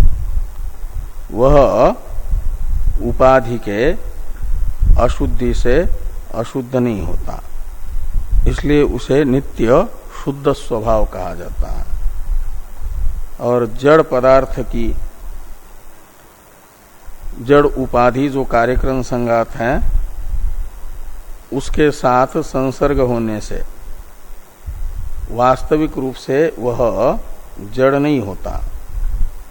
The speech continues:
अपितु हमेशा नित्य बुद्ध स्वभाव ही रहता है, यानी चिद्रूप ही रहता है,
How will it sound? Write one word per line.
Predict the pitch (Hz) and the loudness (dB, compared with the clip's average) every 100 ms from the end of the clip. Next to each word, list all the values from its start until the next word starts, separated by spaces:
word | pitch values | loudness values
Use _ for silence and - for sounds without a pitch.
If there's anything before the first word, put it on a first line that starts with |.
| - | -8
अपितु | 110 123 139 - | -8 -4 -4 -2
हमेशा | 127 127 131 120 135 160 - - - - - - - | -2 -2 -2 0 0 0 -2 -12 -18 -20 -20 -16 -6
नित्य | 123 - - 123 101 139 - - - - - - - - | -4 -6 -6 -4 2 2 0 -4 -4 -4 -4 -4 -6 -6
बुद्ध | - 135 131 147 | 0 0 4 2
स्वभाव | 143 135 120 123 123 | 2 -2 0 4 4
ही | 131 | 2
रहता | 117 98 - 92 | -2 -4 -6 -12
है, | - 92 - - - - - - - - - - - - 110 | -12 -14 -18 -14 -10 -8 -8 -10 -10 -14 -12 -12 -12 -12 -6
यानी | 123 147 165 - - | -2 -2 -4 -10 -8
चिद्रूप | 135 123 127 135 | -6 -4 -6 -4
ही | 127 123 | -2 -2
रहता | 104 98 - | -2 -4 -6
है, | 90 - | -4 -4